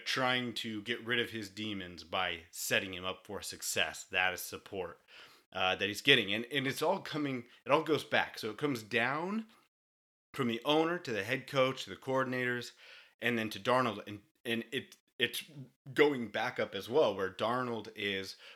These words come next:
putting in the work. And this is culture. This is what culture is. It's, it's support down or, or top to bottom and bottom to the top, where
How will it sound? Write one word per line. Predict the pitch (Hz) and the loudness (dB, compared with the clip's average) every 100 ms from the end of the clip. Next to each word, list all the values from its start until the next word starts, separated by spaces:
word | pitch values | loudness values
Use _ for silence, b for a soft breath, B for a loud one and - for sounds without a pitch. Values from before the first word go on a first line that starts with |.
| B - | B 0
putting | 143 127 | 0 2
in | 110 107 | -2 -4
the | 95 | -6
work. | 90 92 80 - - B B | -2 -2 -2 -8 -20 B B
And | 101 117 | -4 -4
this | 117 113 | -2 -4
is | 104 - - _ _ _ - | -6 -8 -16 _ _ _ -2
culture. | 180 160 - 82 80 | 2 2 0 -4 -2
This | 117 151 | -2 -2
is | 123 | -2
what | 135 | -6
culture | - 135 - 110 | -4 -4 -4 -2
is. | 131 107 92 | 0 0 -2
It's, | 95 - - | -10 -12 -14
it's | 104 - | -12 -8
support | 104 - 135 131 107 | -10 -4 -2 -2 -2
down | 113 113 139 151 165 160 _ | 2 2 2 0 -4 -8 _
or, | 107 110 107 | -2 -2 -2
or | |
top | 107 131 127 - _ _ | -2 0 0 -4 _ _
to | - 98 | -10 0
bottom | 113 139 170 170 - | 4 4 0 -4 -2
and | 123 107 | 0 4
bottom | 113 107 90 | 4 2 -2
to | - | -10
the | 87 | -12
top, | - 113 80 - - B B B | -2 0 0 -2 -18 B B B
where | 107 110 101 95 | 0 2 4 0